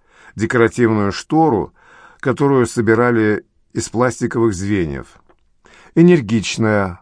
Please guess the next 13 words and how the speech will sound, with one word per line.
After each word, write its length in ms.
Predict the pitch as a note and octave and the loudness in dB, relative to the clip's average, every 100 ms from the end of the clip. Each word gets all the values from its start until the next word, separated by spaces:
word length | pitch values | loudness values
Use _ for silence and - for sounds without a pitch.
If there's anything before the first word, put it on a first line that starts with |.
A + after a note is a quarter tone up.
| _ | _
общительная 600 | B2+ - E3+ C#3+ A#2 G#2+ | -6 -4 -4 0 2 2
девушка 580 | F#2 G#2 G#2+ - C3+ C3 - - - - - - | 2 0 0 -2 -2 -2 -4 -20 -20 -20 -6 0
не 100 | C3 | 4
боялась 480 | D#3+ F3+ F3 E3 | 4 6 4 2
трудностей, 800 | - E3 A#2 A2 - - F2 D2 - _ _ _ - - - | 2 4 4 0 -2 -6 -8 -8 -16 _ _ _ -20 -20 -4
поэтому 380 | - D#3+ D#3+ C#3 | 2 2 4 4
освоила 420 | C#3 - D3+ C#3+ | 2 4 4 4
почти 360 | C3+ C3 - C3 | 4 0 -2 -4
все 220 | - D#3 | -2 -2
существующие 880 | - B2 - A2+ - A#2+ A#2 - A#2+ | -2 -2 -2 -4 0 2 2 2 0
операции 560 | A2 A2+ B2 B2+ - A#2 | 2 2 2 0 0 0
на 120 | A#2 | 0
производстве, 880 | A2+ A#2+ A2+ B2 G#2 - - C#2 | 2 0 2 0 0 -2 -10 -8